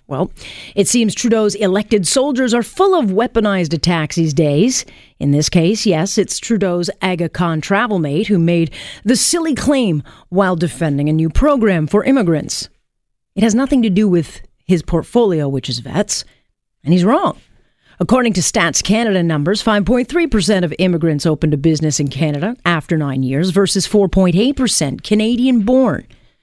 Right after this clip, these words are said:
But the businesses they create are smaller, fewer employees. Numbers show businesses owned by Canadians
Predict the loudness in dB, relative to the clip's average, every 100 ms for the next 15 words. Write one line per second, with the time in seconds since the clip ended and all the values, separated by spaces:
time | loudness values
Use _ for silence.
0 | _ _ _ _ -4 0 0 0 -2 -2
1 | 0 -2 -2 -4 0 0 0 0 0 0
2 | -4 -6 0 2 2 2 4 4 2 -2
3 | -8 -18 -2 2 4 2 0 2 2 2
4 | 2 4 2 0 -4 -12 -16 _ _ 0
5 | 0 0 0 0 0 2 2 0 0 0
6 | 2 2 2 2 2 2 2 2 2 2
7 | 0 0